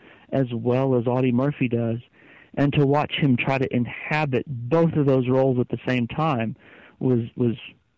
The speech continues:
something that draw, that drew me to him long before a publisher asked me if I'd be interested in writing a book about him.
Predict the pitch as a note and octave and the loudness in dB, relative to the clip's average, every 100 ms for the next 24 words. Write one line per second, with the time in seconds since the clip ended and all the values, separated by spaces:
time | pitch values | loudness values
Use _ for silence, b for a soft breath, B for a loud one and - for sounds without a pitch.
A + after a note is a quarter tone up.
0 | _ _ - - C#3 B2+ A#2 A2+ - B2+ | _ _ -14 -4 -2 2 2 2 0 0
1 | B2+ C3 - - C3+ C#3+ C3+ D#3 F#3+ D3+ | 2 0 -2 0 2 2 2 2 4 2
2 | - E3 C#3+ B2+ D3 D3+ C3 B2+ A#2+ A2+ | 2 2 4 2 2 2 0 0 0 0
3 | C#3 B2 A#2+ A2+ A#2 A#2+ - A#2 A#2 A#2 | 0 0 0 0 0 0 0 0 0 -2
4 | A#2+ A#2+ A#2 A#2+ B2 A#2 A#2+ - C3+ B2 | 0 0 0 -2 0 0 0 0 0 0
5 | - G#2 A#2 B2 | -2 -4 -4 -8